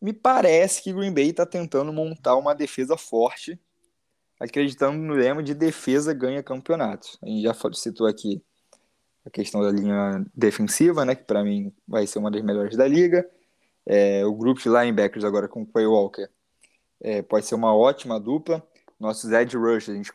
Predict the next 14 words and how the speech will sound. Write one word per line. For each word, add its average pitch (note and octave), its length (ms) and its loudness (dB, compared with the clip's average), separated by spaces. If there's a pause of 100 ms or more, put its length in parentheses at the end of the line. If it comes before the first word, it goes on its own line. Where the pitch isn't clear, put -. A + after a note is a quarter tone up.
(100)
comentou A2 380 -6
aqui G#2 200 -6
problema G#2 360 -2
de G2+ 80 -12
profundidade, G#2 800 -2
mas G#2 240 0
os A2 120 0
dois A2 220 4
titulares G2+ 540 2 (360)
são - 160 -6
muito B2+ 380 0
bons. C3 400 2 (760)
Nossos C3+ 340 2
cornerbacks, C#3 920 0